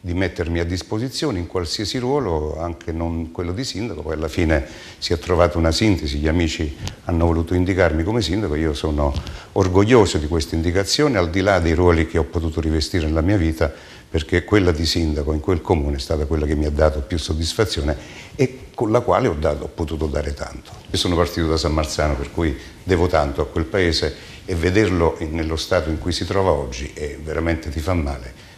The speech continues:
Ecco per quale motivo la disponibilità. Io però fin dal primo momento ho detto:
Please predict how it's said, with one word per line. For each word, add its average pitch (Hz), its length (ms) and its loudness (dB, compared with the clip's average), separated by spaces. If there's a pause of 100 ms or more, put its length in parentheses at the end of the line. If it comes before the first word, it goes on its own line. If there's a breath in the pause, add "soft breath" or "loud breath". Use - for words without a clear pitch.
(120)
Ecco 98 160 -2
per 104 120 0
quale 98 200 2
motivo 80 460 0
la 82 100 2
disponibilità. 76 880 -4 (520 loud breath)
Io 127 500 2
però 104 500 2
fin 90 200 -4
dal 80 120 0
primo 85 240 0
momento 98 300 4
ho 87 40 0
detto: 82 480 0